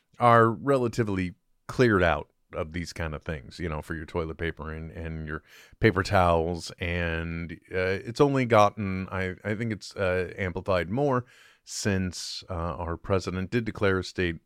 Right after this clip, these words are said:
of national emergency, which, uh, honestly speaking, in my opinion, probably a little, uh, a little late to the game on that. But at the same time, you don't want to cause a massive panic. But not that that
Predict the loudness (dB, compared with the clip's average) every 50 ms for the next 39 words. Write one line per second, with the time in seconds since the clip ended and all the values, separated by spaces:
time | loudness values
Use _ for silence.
0 | _ -10 -8 -6 -4 -4 -4 -4 -4 -6 -6 -6 -2 2 4 4 4 4 2 -2
1 | -2 -2 -2 -2 -2 -4 _ _ _ _ _ _ _ _ _ -20 -20 _ _ _
2 | _ _ _ -2 -2 -2 -2 -4 -10 -6 0 4 6 6 6 6 4 2 0 0
3 | 0 0 0 0 -2 -2 -2 -2 0 -2 -2 -2 -2 -4 -6 -6 -10 _ _ _
4 | _ _ _ -8 -4 -2 0 0 0 0 -2 -2 -2 -2 -2 -2 -4 -6 -8 -12
5 | _ -4 -2 -2 -2 -2 -2 -2 0 2 0 0 -2 -2 -4 -2 0 2 2 2
6 | 2 2 0 0 0 -2 -2 -4 -4 0 2 4 4 4 4 4 4 2 2 2
7 | 2 2 2 2 0 -2 -2 -2 -2 -2 -2 -2 -2 -2 0 0 0 -2 -4 _
8 | -6 -6 -4 -2 0 0 0 0 -2 -4 -4 -4 -4 -2 -2 -2 -2 -4 -4 -4
9 | -6 -6 -6 -8 -10 -8 -8 -8 -8 -8 _ _ _ -20 -20 -20 _ _ _ -16
10 | -14 -10 -6 -2 -2 0 0 0 -4 -4 -2 2 4 4 6 4 4 2 0 -2
11 | -4 -6 -8 -10 -8 -4 -4 -2 2 4 4 4 4 2 2 2 2 2 0 -2
12 | -6 -6 0 4 4 6 6 6 4 4 2 -2 -4 -4 -2 -2 0 -2 -2 -4
13 | -6 -4 0 2 2 2 0 -2 -2 -2 -4 -2 0 0 0 0 0 -2 0 0
14 | 0 0 -2